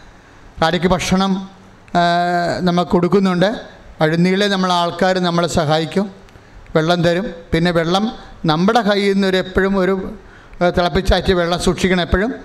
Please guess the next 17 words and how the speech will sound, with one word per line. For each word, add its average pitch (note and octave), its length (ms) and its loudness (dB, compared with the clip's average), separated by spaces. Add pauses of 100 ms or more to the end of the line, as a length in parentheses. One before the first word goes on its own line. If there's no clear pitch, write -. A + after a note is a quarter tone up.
(380)
നല്ലതാണ്. E3+ 280 2
അത് F3+ 100 0
നമ്മുടെ G#3 200 2
ഒരു G3+ 120 0
ഉറപ്പ്. D3+ 300 -2 (760)
കാര്യം F3 280 0 (460)
പല, E3 160 2 (640)
ആ, F3 40 4 (580)
തരത്തിലുള്ള F#3+ 540 0 (380)
വെള്ളമാണ് F#3 420 2
കിട്ടുന്നത്. E3+ 220 0
അപ്പം E3 160 0
ഞങ്ങൾ E3+ 200 2 (640)
പൊതുവേ E3 380 2 (760)
വഴിനീളെ F#3 500 2
വെള്ളം F#3+ 240 0
കൊടുക്കുന്നവർക്ക് F#3+ 640 0